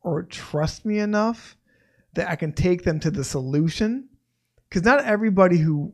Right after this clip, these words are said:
brings a problem to you is ready to hear the solution. And that's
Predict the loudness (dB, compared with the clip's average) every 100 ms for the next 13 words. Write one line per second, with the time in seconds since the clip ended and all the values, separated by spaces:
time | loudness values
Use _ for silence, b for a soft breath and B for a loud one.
0 | -8 -2 0 0 -4 -4 -6 -4 -6 -6
1 | -4 0 0 -2 -4 _ _ _ _ _
2 | -4 -4 -2 2 2 4 2 -2 -2 0
3 | 2 0 -4 -2 0 -2 -4 -10 -14 -20
4 | b b b -6 -4 0 0 0 -4 -18